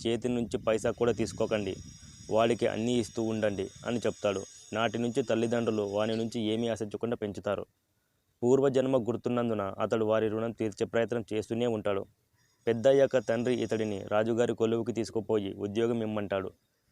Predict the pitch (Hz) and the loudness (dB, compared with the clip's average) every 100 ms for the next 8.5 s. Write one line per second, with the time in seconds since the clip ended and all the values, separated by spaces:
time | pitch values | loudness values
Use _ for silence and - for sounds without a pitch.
0 | _ _ 107 117 127 135 131 113 113 113 | _ _ 0 2 4 6 6 4 2 2
1 | 120 120 117 107 107 - 104 110 120 107 | 0 2 0 2 0 0 0 2 0 0
2 | 107 98 123 117 107 117 110 101 117 110 | -2 -2 -2 0 0 0 -2 0 -2 -2
3 | - 98 104 92 - _ _ _ _ _ | -6 -4 -4 -4 -8 _ _ _ _ _
4 | _ _ _ 113 104 117 - 113 123 113 | _ _ _ -2 0 0 0 0 2 4
5 | 123 131 123 113 110 120 117 113 104 101 | 4 2 0 0 0 0 2 2 2 2
6 | 110 107 110 110 101 101 110 113 107 104 | 0 0 0 0 0 -2 0 0 0 -2
7 | 113 117 - 113 117 104 107 117 110 107 | 0 0 0 0 0 0 0 2 0 0
8 | 104 110 101 101 98 | 2 0 0 -4 -6